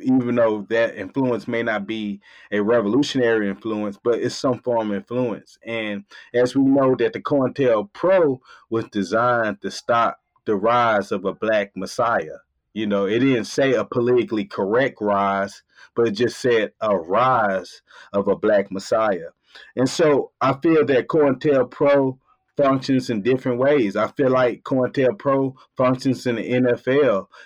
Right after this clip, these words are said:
in the way Colin Kaepernick, you know, was, um, blackballed by the league. I, I feel that it's very broad,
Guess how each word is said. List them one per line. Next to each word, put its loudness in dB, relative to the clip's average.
in -4
the 0
way 2
Colin 0
Kaepernick, -2
you 0
know, 2
was, -2
um, -4
blackballed 0
by 0
the 0
league. 0
I, -2
I 0
feel 4
that 4
it's 0
very 2
broad, 2